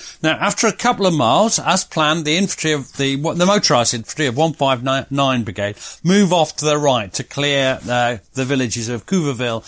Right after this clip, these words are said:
and Demouville. The main body of the tanks dri-, drives onwards, heading straight for the first embankment. You remember that was the Caen Troyes Railway,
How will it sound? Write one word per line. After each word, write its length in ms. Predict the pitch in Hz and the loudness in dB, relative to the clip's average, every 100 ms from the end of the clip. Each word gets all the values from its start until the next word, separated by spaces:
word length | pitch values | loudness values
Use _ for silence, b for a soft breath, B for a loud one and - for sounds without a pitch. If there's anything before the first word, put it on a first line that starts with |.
| B - | B -8
and 160 | 117 | -2
Demouville. 920 | 147 143 127 104 92 80 - - - | 0 2 0 -2 -6 -6 -12 -16 -14
The 120 | - 131 | -4 0
main 540 | 147 180 226 233 196 | 4 4 4 6 4
body 340 | 160 135 120 | 4 2 0
of 100 | 113 | -2
the 100 | 107 | -4
tanks 380 | 107 120 117 110 | -6 -4 -4 -6
dri-, 380 | - 151 139 98 | -4 0 0 -2
drives 340 | - 143 123 123 | 0 0 0 0
onwards, 760 | 135 127 92 87 - - - - | 0 0 -4 -8 -10 -18 -16 -2
heading 300 | 170 156 143 | 0 2 2
straight 480 | - - 233 214 | 0 2 2 2
for 100 | - | -2
the 80 | 165 | -2
first 460 | 151 185 185 165 - | 0 4 4 4 0
embankment. 540 | 151 139 127 98 104 | -2 0 -2 -2 -2
You 60 | 131 | 0
remember 240 | 170 196 | 2 2
that 160 | 180 151 | 2 0
was 180 | 135 - | -2 -2
the 120 | 123 | -2
Caen 440 | - 156 147 135 | -2 0 2 0
Troyes 240 | 127 147 139 | -2 0 0
Railway, 720 | 123 117 120 131 123 104 90 | 0 -4 -2 0 2 0 -4